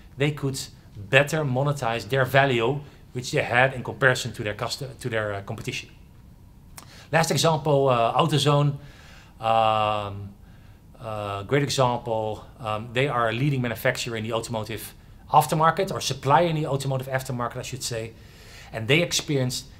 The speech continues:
heavy demand drops. And after the immediate cost measure, which all of us should be doing and looking at,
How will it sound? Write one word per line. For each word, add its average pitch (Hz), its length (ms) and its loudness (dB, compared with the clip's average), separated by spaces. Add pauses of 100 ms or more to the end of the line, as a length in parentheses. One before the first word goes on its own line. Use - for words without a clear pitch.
(120)
heavy 147 320 0
demand 117 380 0
drops. - 460 -8 (560)
And 117 100 -4
after 156 460 0
the 127 140 2
immediate 135 640 0
cost - 200 0
measure, 151 300 -2
which 110 320 -8 (300)
all 139 220 2
of 123 100 -2
us 131 80 -2
should 127 160 -4
be 123 80 -2
doing 123 380 -2
and 101 100 -6
looking 113 300 -6
at, 113 240 -4